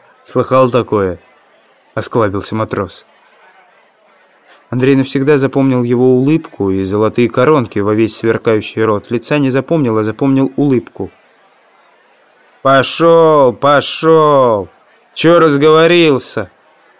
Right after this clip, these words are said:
Андрея толкнули в спину дулом карабина, и он, чтобы не потерять равновесие, вынужден был пойти вперёд. Он оглядывался, теперь уже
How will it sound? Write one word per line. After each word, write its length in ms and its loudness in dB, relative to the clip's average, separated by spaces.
Андрея 320 2
толкнули 440 0
в 60 -8
спину 400 -4
дулом 320 2
карабина, 540 0
и 60 0
он, 100 4
чтобы 280 0
не 80 0
потерять 380 0
равновесие, 640 0
вынужден 480 0
был 140 0
пойти 340 -2
вперёд. 540 -4
Он 140 2
оглядывался, 800 2
теперь 260 2
уже 380 2